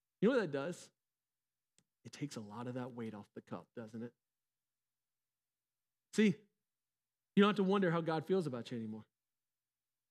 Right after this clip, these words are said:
He's proven his love by the cross and his power by the resurrection. And here's one of the things that I repeat to myself often is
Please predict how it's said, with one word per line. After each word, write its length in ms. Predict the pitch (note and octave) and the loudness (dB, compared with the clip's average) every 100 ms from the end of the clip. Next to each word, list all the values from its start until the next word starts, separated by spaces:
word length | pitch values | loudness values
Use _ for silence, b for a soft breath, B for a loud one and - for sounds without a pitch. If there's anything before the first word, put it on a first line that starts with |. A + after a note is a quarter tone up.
| - | 8
He's 160 | A3+ G3+ | 8 8
proven 400 | - B3 B3+ B3 | 4 4 6 6
his 180 | A3+ F3+ | 4 4
love 240 | F#3 E3 | 0 2
by 140 | F3 | 0
the 100 | F3+ | -2
cross 340 | - E3 C3+ - | -2 -2 -4 -4
and 60 | |
his 80 | D3 | -6
power 260 | - D3+ D3+ | -2 -2 0
by 120 | D3 | 0
the 80 | C#3+ | 0
resurrection. 580 | C#3+ C#3 C#3 A#2 D3 D3 | -2 -2 -4 -4 -4 -4
And 80 | B B - | B B 4
here's 200 | G#3+ F#3 | 6 6
one 120 | A3 | 4
of 80 | F#3+ | 4
the 100 | E3+ | 2
things 240 | G3 F#3 | 0 2
that 120 | F3 | 2
I 20 | |
repeat 400 | E3 F#3 F3+ G3 | 2 2 0 0
to 80 | G3 | 0
myself 440 | F#3+ F3 F3 D3+ - | 0 0 0 -2 -4
often 400 | - D3+ - C3+ | -4 -4 -2 -4
is 280 | B2 B2 - | -4 -6 -10